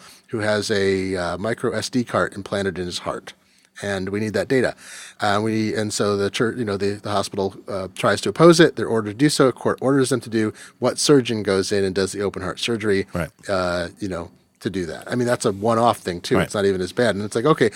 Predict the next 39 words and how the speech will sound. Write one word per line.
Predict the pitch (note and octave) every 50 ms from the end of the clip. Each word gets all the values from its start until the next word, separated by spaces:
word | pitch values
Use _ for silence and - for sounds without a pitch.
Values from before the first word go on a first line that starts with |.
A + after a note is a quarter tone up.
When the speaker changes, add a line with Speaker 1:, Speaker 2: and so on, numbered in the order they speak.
| - - - -
Speaker 1:
well, | F3+ A3+ B3 B3+ G3+
you, | D#3 C#3+ B2 D3+
this | F#3+ G#3 -
is | D3+ C3
possible. | - - A3+ C4+ C#4 - - D#3 B2+ A#2 B2
Well, | C#3+ D3 C#3+
we | C3+ D3 D3+
have | D3 B2+
a |
thousand | - - - - - D3 C#3+ D3+ D#3 D3 D3+ C3+
open | B2 B2 C3+ B2+
heart | B2+ A#2 -
surgeries | - - C3 A#2 - A2 F#2 F2+ -
we | G2+
need | G2 G2
to | F#2+
schedule | - - G2+ F#2+ F#2 F#2+
tomorrow. | - - F#2 D2+ C#2 C2 - - - _ _ _ - - - - - - - - _ - - - - - - - - -
And | C3 C3
we | C3+ C#3+ C#3+
need, | B2 B2
we'll | D3+ C#3+ C#3
have | B2+ -
surgeons | - - E3 D#3 C#3+ C3 A#2+ A2
trained | - - - E3 D#3 D3 B2+
in | A2 F#2
this | F#2 F2 - -
now | F2+ E2 E2+
too, | - - A#2 D#2+ C2+
so | - G#2 F#2
it's | F#2 -
very | G2+ G2 F#2 F#2+
easy | F2+ -
to | D#2+ E2+
do. | E2 - - - -
Like, | - - -
oh, | - C#4 D4 D#4 D#4 D#4 D4+ D4 C#4 B3
no, | A3 G#3 G#3 G#3 G3+ G3+ G3 F#3 F3+ E3+ D#3+ C#3+
no, | C#3+ C#3+ C3+ C3+